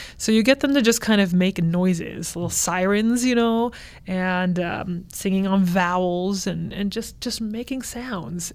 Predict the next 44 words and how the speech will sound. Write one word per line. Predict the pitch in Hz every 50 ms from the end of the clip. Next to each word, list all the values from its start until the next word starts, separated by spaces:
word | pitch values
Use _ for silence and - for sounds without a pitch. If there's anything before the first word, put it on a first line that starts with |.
| - -
and | 202 208 202 196 196 196 185 180 - - - - - - - - - - - - - -
trying | - - - 220 214 220 247 269 269
to | 254
get | 214 226 214 -
them, | - 214 214 202 190 - - - - - - - - - - -
it's | 202 170 -
really | 202 208 226 240 240
important. | 226 - - 208 185 185 180
You, | 180 175 175 - -
you, | 196 - - -
you | - 170 160
have | - 196 214 226 -
to | - 214
get | 233 226 226 -
them | 208 196 190 185 180 175 - - - - - - - - - -
out | 185 190 208 - - -
of | - 180 170 165 165 165 170 165 160 - - - - - - - - - - - - - - -
the | 175 170 170 196 202 196 190 185 180 175 -
mindset | 180 170 175 180 185 202 220 214 208 - 202 165 - 180 -
that | - 175 170 175
they | 185 180
have | 170 - 185 180 175 -
to | - 185
make | 185 180 170 -
a | - 165
good | - 180 175 170
sound | - - 185 - - - 202 208 170 - - - -
to | -
begin | 170 175 165 160 - 190 175 170 160
with. | - - - - - - - - - - - - - - - -
So | - - -
I | 202 220
always | 254 277 269
say, | - 247 - -
unlearn, | - 233 262 294 302 294 294 262 - 196
just | 175 226 214 - -
throw | - 196 208 214
away | 208 196 180 - - -
everything | 240 277 302 320 330 302 311 302 294
you | 285 285 262
learn | 240 226 226 220
and | 208 196
let's | 190 175
just | - - 190 - - -